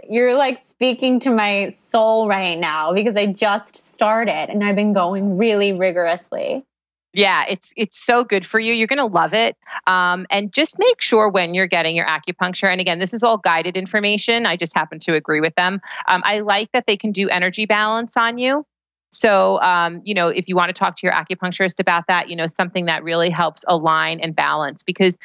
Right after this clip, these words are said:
Speaker 2: you give so much of your energy in your practice that you wanna make sure that you're rejuvenating that. And so sometimes when we're not doing that properly, the body could get thrown out of whack. The mind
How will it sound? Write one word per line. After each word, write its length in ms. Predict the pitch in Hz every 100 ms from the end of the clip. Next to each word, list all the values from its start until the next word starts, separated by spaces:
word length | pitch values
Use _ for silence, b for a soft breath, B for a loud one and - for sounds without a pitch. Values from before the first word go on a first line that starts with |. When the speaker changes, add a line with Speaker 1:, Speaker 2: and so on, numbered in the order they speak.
| B
Speaker 2:
you 140 | - 214
give 220 | 262 254
so 320 | - 214 190
much 180 | 185 185
of 140 | 180
your 100 | - -
energy 400 | 165 175 170 147
in 120 | 156
your 100 | 151
practice 720 | - 151 156 220 247 233 - _ _ B
that 200 | 196 175
you 80 | 196
wanna 240 | 180 170 175
make 180 | 165
sure 240 | - 180 165
that 160 | 165
you're 140 | 165 156
rejuvenating 760 | 156 156 170 170 156 139 143 139
that. 240 | 139 -
And 140 | 160
so 120 | 170 175
sometimes 500 | 190 185 185 165 170
when 140 | 160
we're 80 | 165
not 200 | 160 -
doing 240 | 170 165 160
that 160 | 151 -
properly, 560 | 165 175 156 151 151 - _ _ _ -
the 100 | 165
body 300 | 165 151 156
could 160 | 165
get 220 | 160 147 -
thrown 280 | 170 151 151
out 160 | 139
of 80 | 139
whack. 300 | 151 143 139 -
The 60 | 160
mind 580 | 156 147 143 147 147